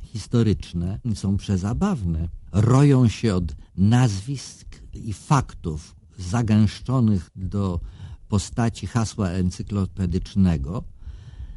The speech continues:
i jeżeli to się czyta szybko, staje się to zupełnie nie-, niezrozumiałe dla odbiorcy.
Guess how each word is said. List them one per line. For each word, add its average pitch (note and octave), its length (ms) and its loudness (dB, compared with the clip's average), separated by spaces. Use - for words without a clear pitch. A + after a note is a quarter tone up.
i A#2 320 6
jeżeli C3 380 4
to C#3 100 2
się A2 160 2
czyta F2 400 -4
szybko, - 680 0
staje - 540 0
się F#3 120 -4
to D3 160 -8
zupełnie G3+ 480 0
nie-, E3 300 4
niezrozumiałe D3 1160 0
dla F2+ 360 -4
odbiorcy. D#2 840 -4